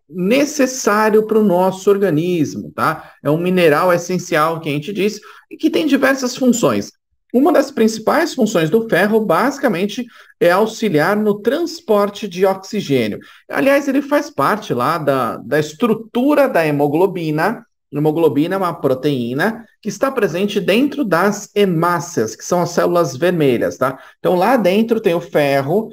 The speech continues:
e esse complexo aí que a gente chama de complexo M é o, é, é o local de ligação do oxigênio, basicamente, tá?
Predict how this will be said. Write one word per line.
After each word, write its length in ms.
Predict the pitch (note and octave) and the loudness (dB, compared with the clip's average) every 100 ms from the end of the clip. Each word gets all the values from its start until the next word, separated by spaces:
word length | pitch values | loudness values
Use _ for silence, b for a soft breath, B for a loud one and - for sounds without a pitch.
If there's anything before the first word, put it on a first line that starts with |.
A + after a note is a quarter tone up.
| B - | B -4
e 120 | G3+ | 0
esse 540 | D4 - - D#3+ - - | 0 -2 -4 -4 -4 -2
complexo 680 | F3+ D#3 D#3+ F3 A3+ - D#3+ | 0 0 0 0 -2 -2 -2
aí 100 | D3 | 0
que 80 | |
a 20 | D3+ | -2
gente 120 | D3 | -2
chama 240 | D3+ C#3+ | 0 0
de 100 | C3+ | -2
complexo 720 | D#3 D3 D#3 D#3 - - E3+ - | -4 0 0 -2 -6 -14 -14 -2
M 480 | D#3+ C#3+ C3+ F3 - B _ _ | 2 2 2 -2 -4 B _ _
é 120 | F3+ | 2
o, 440 | A3+ C4+ - D#3 C#3+ | 2 2 -4 -8 -8
é, 360 | B2+ F3+ - G#3+ | -6 -6 0 2
é 40 | |
o 60 | C#4+ | 2
local 340 | D4+ A#3 A#3+ | 2 2 2
de 100 | A3+ | 2
ligação 440 | A3 G3+ G3+ G3+ | 0 0 0 -2
do 80 | G3 | 2
oxigênio, 580 | F#3+ F#3+ G3 D3 B2+ A2 | 0 0 -4 -2 -2 0
basicamente, 600 | A#2 B2 D3+ A#2+ E2+ - | 0 0 -2 -6 -8 -4
tá? 300 | D3+ G3 | -4 -4